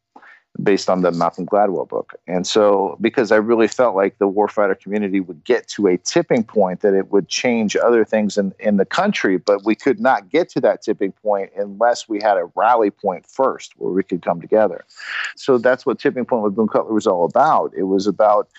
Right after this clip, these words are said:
being a rally point, and it was about understanding and telling, not just,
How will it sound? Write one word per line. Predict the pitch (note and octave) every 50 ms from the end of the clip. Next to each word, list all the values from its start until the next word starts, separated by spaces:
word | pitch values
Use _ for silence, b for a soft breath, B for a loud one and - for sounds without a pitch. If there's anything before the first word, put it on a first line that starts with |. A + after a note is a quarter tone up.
| b b b _ -
being | C3+ D#3+ F3 E3+ C3+
a | G#2+
rally | F2 F#2 F#2+ F#2 F#2 E2+ E2+ D#2+
point, | - - - C#2 C#2 C#2 C#2+ D2 - - _
and | - F2+ G2 G2+ G2+
it | G2 F2+ E2+
was | G2 G2+ F2+
about | F#2+ F2+ D2+ - A2 A2 G#2+ G#2 G2+ G2 F2 - _ _ _ -
understanding | A#2+ A#2+ A2+ A2+ G2+ - - - A#2+ B2 C#3+ D3+ C3+ A#2+ G#2 G2
and | G2 G2
telling, | - - D#3+ D3 D3+ C#3 C3+
not | D3 D#3 E3+ E3+
just, | - F3 D#3 - -